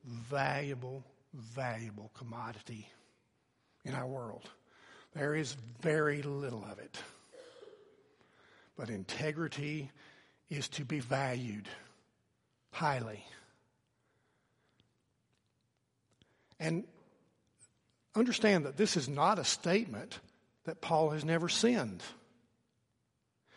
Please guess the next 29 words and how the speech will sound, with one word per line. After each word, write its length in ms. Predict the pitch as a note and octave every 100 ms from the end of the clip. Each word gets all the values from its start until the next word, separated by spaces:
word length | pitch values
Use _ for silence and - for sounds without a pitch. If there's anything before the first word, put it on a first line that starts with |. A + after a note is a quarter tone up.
| -
In 60 | C#3
fact, 320 | F#3 G3 G3
in, 200 | A#3 C#3 D4+
in 300 | A3 D#3 G#3 -
first, 300 | E3 - F4+
in 160 | B3 C#3
Tim-, 300 | - G3+ G#3
First 260 | - D#3+ -
Timothy 360 | F#3 E3 D#3
chapter 360 | - D#3+ C#3+ D3
one 160 | D#3
and 100 | D#3+
verse, 380 | D3 D#3+ - - -
uh, 300 | D3+ C3+ B2+ - -
fifteen, 560 | - D#3 - G3 F#3+ C3 -
Paul 300 | - E3 G#3
calls 260 | - D#3 D3
himself 320 | B2+ D#3+ -
the 100 | D#3+
chief 500 | - - F3+ F3+ -
of 100 | G3
sinners. 720 | - A3+ C4+ D#3 - - - - - _ _ _
He 140 | A#3
acknowledges 680 | C4+ D#4+ D4+ B3 F#3 C3+ C3+
sin. 420 | - C#3 B2+ A3 - - - _ - - - -
What 220 | A3 G#3+
Paul 380 | - A3 G#3 E3+
is 80 |
saying 800 | - - B3 D#4 D4 D3 C#3+ E3